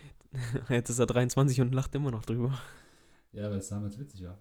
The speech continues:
Speaker 2: Okay, zugegeben, ich würd wahrscheinlich jetzt auch mit, äh, mit dir, ich immer noch, immer noch drüber lachen, aber ja, wir haben Gott sei Dank keine, keine Mathe mehr, ne? Also,
Speaker 1: Ja, Mann.
Speaker 2: good thing. Ja, auf jeden Fall, das, das, das nervt mich krank, also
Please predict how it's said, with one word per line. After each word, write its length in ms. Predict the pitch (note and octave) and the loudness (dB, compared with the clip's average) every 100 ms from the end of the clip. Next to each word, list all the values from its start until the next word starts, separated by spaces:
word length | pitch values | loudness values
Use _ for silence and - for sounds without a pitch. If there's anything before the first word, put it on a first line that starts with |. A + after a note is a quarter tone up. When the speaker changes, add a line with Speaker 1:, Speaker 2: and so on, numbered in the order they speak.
| - | -14
Speaker 2:
Okay, 280 | G#2+ - B2 | -10 -2 -2
zugegeben, 380 | B2+ G2+ G2 F#2 | -2 -4 -4 -4
ich 140 | G2 - | -8 -10
würd 100 | - | -12
wahrscheinlich 300 | - G2 F#2 | -8 -6 -6
jetzt 120 | - | -6
auch 180 | G#2 G2+ | -6 -4
mit, 320 | G2 - - | -6 -8 -12
äh, 300 | F2+ F2+ F2 - | -8 -8 -8 -10
mit 160 | G2 A2 | -10 -4
dir, 260 | G#2 G2+ | -2 -2
ich 280 | G#2+ G2+ - | -4 -8 -10
immer 140 | G#2 F#2+ | -8 -6
noch, 160 | F#2 _ - _ - | -8 _ -20 _ -12
immer 180 | G2+ F#2+ | -8 -8
noch 120 | F2+ | -8
drüber 240 | - F#2 | -12 -10
lachen, 280 | F#2 F#2+ F#2+ | -10 -8 -10
aber 300 | F#2 F2+ F2 - _ _ _ _ _ _ _ _ _ _ _ _ - - | -8 -10 -12 -18 _ _ _ _ _ _ _ _ _ _ _ _ -10 -8
ja, 280 | G2+ A2 G2 | -6 -8 -8
wir 120 | F#2+ | -8
haben 120 | G2+ | -8
Gott 140 | G#2 G#2 | -10 -10
sei 100 | G2 | -12
Dank 280 | G2 G2+ - _ | -12 -14 -20 _
keine, 240 | G2 F#2+ - - | -14 -14 -14 -18
keine 180 | - F#2+ | -14 -12
Mathe 220 | G#2+ G2 | -12 -12
mehr, 160 | F2+ F2+ - _ _ | -14 -16 -20 _ _
ne? 180 | G#2 A2+ - _ _ _ _ _ _ | -14 -14 -16 _ _ _ _ _ _
Also, 240 | - G#2 G#2 | -18 -16 -16
Speaker 1:
Ja, 200 | A2 G2+ | -16 -16
Mann. 300 | G2 A#2+ C3 - | -18 -20 -20 -2
Speaker 2:
good 220 | - - | 0 0
thing. 160 | - - - - - - - - - - - - - - - | -2 -4 -6 -8 -12 -10 -10 -8 -10 -10 -10 -10 -8 -6 -4
Ja, 200 | - A2+ | -2 0
auf 100 | G#2 | 0
jeden 140 | B2 G2+ | -2 -2
Fall, 140 | A2 | -2
das, 220 | G2+ - | -4 -8
das, 320 | G2+ - - A2 | -12 -12 -12 -8
das 220 | G#2 - | -6 -4
nervt 220 | A2 - | -4 -6
mich 180 | G2 - | -10 -12
krank, 340 | - G2 G2+ | -10 -8 -6
also 460 | F#2+ F#2 F2+ F2+ | -6 -8 -8 -8